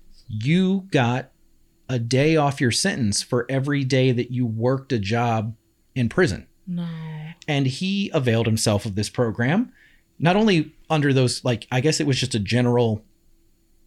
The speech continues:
Speaker 1: you get to participate.
Speaker 2: Everyone is eligible.
Speaker 1: I suppose. It, I guess if it was like, "If you're not a straight up lifer,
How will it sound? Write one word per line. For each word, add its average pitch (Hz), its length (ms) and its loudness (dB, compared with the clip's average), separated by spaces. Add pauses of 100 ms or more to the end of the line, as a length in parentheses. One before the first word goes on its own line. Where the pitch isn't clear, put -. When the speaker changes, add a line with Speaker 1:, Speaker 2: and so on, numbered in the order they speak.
(260)
Speaker 1:
you 117 180 2
get 131 120 4
to 117 60 -4
participate. 85 540 -8
Speaker 2:
Everyone 233 460 4
is 185 120 0
eligible. 147 560 0
Speaker 1:
I 127 180 2
suppose. 127 600 0
It, 147 140 2
I 139 100 0
guess 143 180 2
if 147 120 0
it - 20 2
was 139 140 2
like, 131 120 2
"If 123 120 -2
you're 185 100 0
not 180 160 0
a - 20 2
straight 175 300 2
up 170 100 2
lifer, 127 540 0